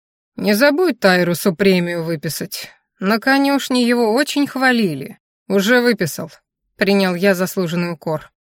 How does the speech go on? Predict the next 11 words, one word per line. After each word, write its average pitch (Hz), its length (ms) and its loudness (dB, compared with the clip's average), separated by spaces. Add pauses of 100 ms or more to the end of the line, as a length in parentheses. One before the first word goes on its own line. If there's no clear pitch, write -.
(340)
И 190 140 -4
даже 294 340 2
предложил 226 540 2
ему 233 300 2
лишние 220 480 0
нерабочие 214 640 0
дни. 160 380 -6 (400)
Отказался, 254 800 -2 (260)
соскучился 233 800 -2
по 175 120 -4
службе. 156 500 -8